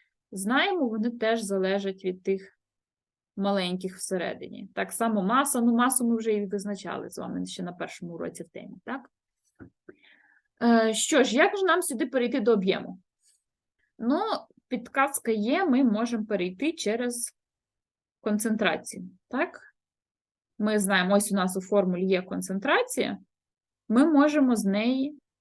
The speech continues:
дістати об'єм, якщо ми знайдемо концентрацію. Але ми не будемо так спішити, тому що в нас ще й немає маси одної молекули. Ми не знаємо, скільки важить одна молекула, в нас є маса всіх молекул. Що нам це дасть?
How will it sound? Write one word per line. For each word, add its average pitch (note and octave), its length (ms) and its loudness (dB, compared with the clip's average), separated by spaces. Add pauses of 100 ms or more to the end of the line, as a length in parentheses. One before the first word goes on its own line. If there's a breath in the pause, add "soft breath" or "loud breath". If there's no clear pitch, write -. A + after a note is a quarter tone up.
дістати G#3 600 -2
об'єм, F#3+ 460 -2 (260)
якщо F#3 320 -2
ми A#3 120 6
знайдемо F#3+ 400 0
концентрацію. - 760 -8 (760 soft breath)
Але A3 260 4
ми F4+ 160 4
не F4 120 2
будемо B3+ 280 2
так A#3 180 2
спішити, D#4+ 420 -2
тому A3+ 200 2
що B3 160 0
в G3+ 40 2
нас B3+ 260 0
ще A#3+ 140 0
й G#3+ 60 2
немає A#3 480 4
маси A3+ 720 0
одної G#3+ 360 -2
молекули. F#3+ 560 -2
Ми F#3+ 100 0
не F#3+ 120 0
знаємо, A#3+ 260 -2
скільки G#3+ 340 -6
важить F#3+ 360 -4
одна F3 200 -4
молекула, A#3+ 460 -2
в G#3 40 0
нас A#3 260 -2
є A3+ 60 -2
маса G3+ 300 -2
всіх G#3 300 -6
молекул. - 340 -10 (1160 soft breath)
Що D#4+ 380 0
нам C#4 280 4
це B3+ 140 -2
дасть? F#3+ 580 -6